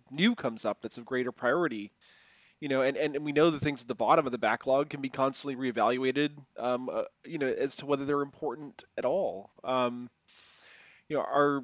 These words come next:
our product owners are, you know, accountable to the client for meeting their business needs and translating that into prioritized and actionable work for the team. It's,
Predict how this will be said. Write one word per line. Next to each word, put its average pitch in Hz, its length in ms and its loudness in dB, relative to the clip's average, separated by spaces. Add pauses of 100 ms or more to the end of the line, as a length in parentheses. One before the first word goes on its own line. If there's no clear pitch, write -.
(160)
our 139 140 4
product 170 480 4
owners 135 760 0
are, 120 480 2 (800)
you 156 80 -8
know, 131 100 2
accountable 156 600 0
to 131 80 -10
the 120 100 -2
client 123 460 0
for 135 80 -10
meeting 120 200 -4
their 117 100 -4
business 113 420 -8
needs 139 360 -8
and 120 240 -10
translating 131 540 2
that 117 180 2
into 117 480 -2 (280)
prioritized 131 800 4
and 113 280 -10
actionable 123 460 -4
work 127 200 -2
for - 140 -4
the 110 140 -6
team. 123 440 -6
It's, - 360 -8